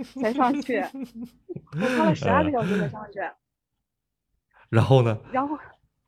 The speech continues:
Speaker 1: 然后，呃，我看一下时间啊，我大概是，是下午两点开始爬的，我到凌晨快两点才上去，这不是十二个小时吗？是不是十二个小时啊？
Speaker 2: 是，对的，对的，对的。晚上两，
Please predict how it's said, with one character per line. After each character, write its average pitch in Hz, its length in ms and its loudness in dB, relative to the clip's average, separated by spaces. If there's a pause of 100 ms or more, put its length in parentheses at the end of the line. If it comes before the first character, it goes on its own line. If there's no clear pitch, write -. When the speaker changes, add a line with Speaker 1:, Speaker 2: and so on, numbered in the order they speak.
(120)
Speaker 1:
然 247 240 -2
后， 277 300 0 (720)
呃， 208 460 -8
我 208 100 -12
看 220 200 -14
一 - 20 -14
下 214 140 -8
时 196 200 -14
间 196 200 -6
啊， 196 120 -6
我 190 140 -4
大 220 120 -4
概 220 100 0
是， - 200 -10
是 233 200 -6
下 240 280 2
午 185 200 0
两 190 260 -2
点 233 180 2
开 202 100 -6
始 196 60 -2
爬 180 260 -6
的， 170 180 -4 (240)
我 208 120 -2
到 233 200 6
凌 220 240 -4
晨 208 360 -6
快 285 200 -4
两 196 200 -2
点 190 140 -6
才 190 60 -8
上 202 220 -8
去， 190 100 -10
这 208 80 -6
不 202 120 -8
是 208 240 -6 (220)
十 - 140 -4
二 214 80 4
个 214 60 -4
小 185 100 -6
时 - 160 -14
吗？ 190 160 -12
是 - 120 -10
不 262 60 -2
是 233 60 -2
十 208 100 -6
二 196 140 -2
个 185 60 -8
小 - 80 -6
时 - 120 -14
啊？ - 80 -14 (560)
Speaker 2:
是， - 180 -8
对 127 140 8
的， 101 80 6
对 104 140 4
的， 95 80 4
对 98 140 2
的。 87 200 -4 (120)
晚 98 240 4
上 139 260 4
两， 117 400 4